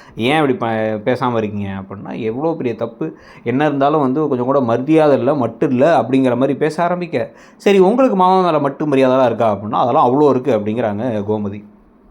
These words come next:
"அப்புறம் ஏன் நீங்க பொய் சொன்னீங்க?" அப்படின்னா, "நான் என்ன பொய் சொன்னேன்?" அப்படின்னா, "எங்க கல்யாணத்தை செஞ்சு வச்சீங்கல்ல, அது பொய் தானே, அதை வந்து சொல்லாம தானே மறைச்சீங்க?" அதே மாதிரி தான், அது எதுக்காக தேவையில்லாம பிரச்சனை வேணான்னு. அதே மாதிரி தான் மீனாக்காவும் யோசிச்சிருப்பாங்க. ஒழுங்கா மீனாக்காட்ட பேசுங்கன்னு உடனே அவங்க வாயடைச்சு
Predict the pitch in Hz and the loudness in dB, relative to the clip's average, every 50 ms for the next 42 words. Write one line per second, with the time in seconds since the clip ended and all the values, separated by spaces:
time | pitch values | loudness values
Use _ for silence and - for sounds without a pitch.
0 | _ _ _ _ _ _ - - 151 151 196 202 214 214 208 196 190 175 160 151 | _ _ _ _ _ _ -4 -4 -2 0 2 2 4 4 4 4 4 2 2 0
1 | 160 180 180 175 151 156 151 147 139 120 113 107 104 110 113 104 95 104 117 151 | 0 0 -2 0 0 0 0 0 0 -2 -2 -4 -4 -4 -6 -6 -6 -6 -4 -4
2 | 196 165 127 120 165 208 240 233 226 220 196 190 175 147 156 143 131 117 110 110 | -2 -2 0 0 0 0 0 0 -2 0 0 0 0 0 0 -2 -4 -4 -6 -10
3 | 117 - - - 160 - - 160 143 156 175 170 165 165 185 190 185 151 151 151 | -14 -16 -16 -16 -14 -10 -8 -6 -6 -4 -2 -2 0 0 0 0 -2 -4 -4 -4
4 | 143 147 143 135 127 120 110 104 104 110 151 98 80 - - _ - - - - | -2 0 -2 -2 -2 -4 -6 -6 -4 -4 -4 -4 -6 -8 -16 _ -20 -20 -20 -14
5 | - - 117 131 143 147 143 151 175 160 147 131 117 123 135 135 139 139 135 139 | -4 0 2 2 2 2 4 4 4 4 4 2 0 0 0 2 2 4 2 2
6 | 165 147 151 143 156 170 170 165 165 160 156 143 127 131 131 - - 107 107 127 | 0 0 0 0 2 2 0 0 0 0 0 0 0 0 -2 -4 -6 -6 -6 -6
7 | 175 156 - - - - - - 117 123 139 165 185 214 247 277 277 269 262 226 | -6 -8 -10 -14 -20 -16 -6 -2 0 2 4 4 4 4 4 4 4 2 2 2
8 | 196 185 185 208 190 165 165 180 180 185 196 208 208 190 180 175 170 170 165 175 | 0 2 2 2 2 2 2 2 2 0 2 2 2 2 2 2 0 0 0 2
9 | 175 180 180 170 165 170 180 165 156 147 - 170 156 147 135 127 120 120 113 113 | 2 2 2 2 0 0 -2 -2 -4 -6 -4 -4 -4 -2 -2 -2 -2 -2 -4 -4
10 | 135 147 160 180 196 226 254 247 226 180 170 180 226 233 190 180 190 202 185 160 | -4 -2 -2 0 0 0 0 0 -2 -2 -2 -2 -4 -6 -4 -4 -2 -2 -2 0
11 | 151 139 151 160 143 143 151 151 156 135 127 127 117 113 110 123 143 160 170 175 | 0 0 0 0 0 0 0 -2 -4 -6 -4 -4 -4 -2 -2 -2 -2 0 -2 -2
12 | 160 165 170 170 165 143 135 127 120 104 107 127 135 131 147 139 123 110 104 127 | -2 -2 -4 -4 -2 -2 -2 -2 -2 -4 -2 -2 -4 -4 -4 -6 -6 -6 -6 -6
13 | 165 170 147 113 107 110 120 131 131 131 131 131 151 | -6 -6 -6 -2 0 0 2 2 0 0 -2 -4 -6